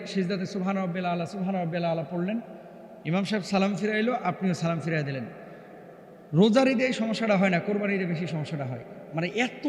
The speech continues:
ব্যস্ত গরু নিয়ে, খুতবাটা শোনে না। কিন্তু এই গরু জবাই করা যেমন আপনার উপর আবশ্যক, খুতবাটা শোনাও কিন্তু আপনার উপর আবশ্যক। খুতবাটা শোনে না, তাড়াহুড়া করে,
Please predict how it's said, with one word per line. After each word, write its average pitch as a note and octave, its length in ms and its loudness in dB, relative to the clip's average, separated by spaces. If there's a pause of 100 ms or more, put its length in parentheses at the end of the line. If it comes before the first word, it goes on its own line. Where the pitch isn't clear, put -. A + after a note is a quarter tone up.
(100)
ব্যস্ত G3+ 380 2
গরু F#3 320 4
নিয়ে, D3+ 240 2 (1080)
খুতবাটা A3 460 2
শোনে A3 260 2
না। F3 120 4
কিন্তু D3+ 240 -2
এই A#3 260 6
গরু A3 380 6
জবাই A#3 280 4
করা A3+ 200 0
যেমন G3+ 240 2
আপনার F#3 280 0
উপর F3+ 180 0
আবশ্যক, F3 500 0 (140)
খুতবাটা F#3+ 340 0
শোনাও G3 280 0
কিন্তু G3 200 0
আপনার F3+ 220 -2
উপর E3 140 -8
আবশ্যক। C#3+ 440 -4 (1200)
খুতবাটা F3 300 4
শোনে F#3 280 0
না, C#3+ 160 -2 (140)
তাড়াহুড়া F3+ 400 4
করে, C#3 200 -4